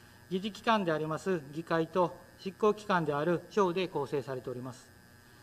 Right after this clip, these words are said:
え、また、執行機関である地方公共団体の長が、その事務を管理執行するにあたっての地位、権限などは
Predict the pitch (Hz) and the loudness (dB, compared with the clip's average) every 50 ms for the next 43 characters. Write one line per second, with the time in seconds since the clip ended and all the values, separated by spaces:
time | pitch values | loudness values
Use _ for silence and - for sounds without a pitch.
0 | - - - - - - 185 190 196 - 240 214 160 - - - - - - - | -20 -20 -20 -16 -8 -2 2 2 4 6 6 4 4 4 -4 -12 -20 -20 -20 -20
1 | - - 240 226 - - 247 233 220 - - 208 185 170 160 151 147 151 160 156 | -12 -10 -10 -10 -2 2 2 2 2 2 0 2 2 4 2 2 4 4 4 2
2 | 151 - - - 240 220 214 220 180 156 147 - - - 185 170 - 185 175 185 | 2 -2 -6 -2 0 2 2 2 2 2 0 -4 -4 -4 -4 0 0 0 2 2
3 | 185 175 - 151 143 135 131 - 214 196 175 147 143 131 117 - - - - - | 0 0 0 -2 -4 -4 -4 0 2 2 2 2 0 -6 -8 -12 -16 -20 -20 -20
4 | - - - - 220 220 226 220 220 202 165 196 233 214 190 160 143 - - - | -20 -20 -2 0 2 4 4 4 2 2 0 0 2 2 2 2 0 -2 -4 -12
5 | - - - - - - - - 185 208 208 190 190 - - 202 180 - - 196 | -20 -20 -20 -20 -20 -8 0 0 2 2 2 2 0 -2 -2 -6 -8 -4 0 0
6 | 190 180 - 214 202 185 156 151 165 160 - 165 - - - 220 202 160 123 104 | 0 2 2 0 0 0 0 0 0 2 2 0 0 0 -2 -2 0 -2 -4 -6
7 | - - - - 214 202 147 113 - - - - - - - - - 185 190 196 | -12 -18 -6 -4 -2 -2 -2 -4 -8 -14 -20 -20 -20 -20 -20 -8 -4 -2 -2 2
8 | 190 208 202 190 185 165 151 139 135 131 | 2 2 4 4 2 2 2 0 -2 -4